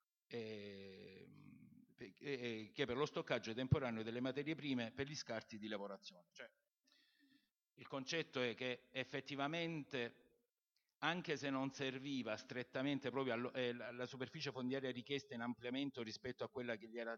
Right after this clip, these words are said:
già stata concessa con la prima, eh, con una, eh, delibera del Consiglio, del commissario straordinario,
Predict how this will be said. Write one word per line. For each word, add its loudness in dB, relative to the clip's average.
già 2
stata -2
concessa -4
con -4
la 0
prima, 2
eh, -2
con -2
una, -2
eh, -4
delibera -2
del -4
Consiglio, -6
del -4
commissario -6
straordinario, -4